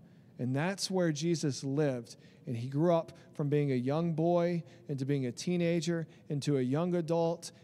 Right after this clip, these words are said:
into an adult, and eventually starting his ministry around, um, thirty years into his life. This is why he is known as Jesus the Nazarene. This is why people said, "Nothing good can come out of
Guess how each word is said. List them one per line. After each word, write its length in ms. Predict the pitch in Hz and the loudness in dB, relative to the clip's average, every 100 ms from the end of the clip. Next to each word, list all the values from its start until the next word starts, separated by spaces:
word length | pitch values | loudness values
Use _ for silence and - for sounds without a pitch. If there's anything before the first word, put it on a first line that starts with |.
| - | -6
into 300 | 139 143 147 | -2 4 4
an 80 | 131 | 4
adult, 640 | 120 143 160 180 - - - - | 0 2 4 2 -2 -16 -18 -8
and 180 | 143 135 - | -4 -4 -4
eventually 600 | 139 135 175 - 180 170 | -2 2 2 2 0 0
starting 440 | - 175 160 160 | 0 0 0 0
his 260 | 139 143 123 | 0 -2 -2
ministry 520 | 139 139 123 - 135 | -2 -2 -2 -4 -2
around, 420 | 123 123 123 117 - - - - | -2 -2 -4 -6 -12 -20 -14 -8
um, 320 | 127 123 123 | -6 -6 -8
thirty 360 | - 156 151 | -2 2 2
years 500 | 147 139 139 120 110 - | 2 0 0 -2 -6 -6
into 560 | 147 143 135 - 135 123 | -4 -4 -4 -2 -2 -2
his 380 | 117 131 117 | -4 -4 -4
life. 340 | 123 120 107 - - - | -6 -8 -10 -14 -20 -6
This 160 | 139 151 | -4 -2
is 120 | 139 | 0
why 260 | 165 175 | 2 4
he 140 | 170 190 | 6 6
is 140 | 165 | 6
known 260 | 196 185 151 | 4 4 4
as 200 | 131 117 | 0 -2
Jesus 680 | - 185 180 135 123 - - - - | 2 4 4 2 -2 -4 -10 -20 -4
the 120 | - 139 | 0 2
Nazarene. 880 | 139 147 151 131 135 135 117 104 98 - - 135 | 2 2 2 2 0 0 -2 -6 -10 -18 -8 -2
This 200 | 135 170 | -2 0
is 100 | 151 | 2
why 160 | 180 | 2
people 280 | 175 202 196 | 2 0 0
said, 280 | 156 175 151 | 2 2 2
"Nothing 500 | 143 160 175 220 202 | 0 0 0 0 0
good 340 | 202 233 190 | 2 2 2
can 200 | 156 170 | -2 -6
come 200 | 143 156 | -2 -2
out 380 | 151 165 165 160 | -2 -2 2 4
of 320 | 147 135 117 | 4 2 -2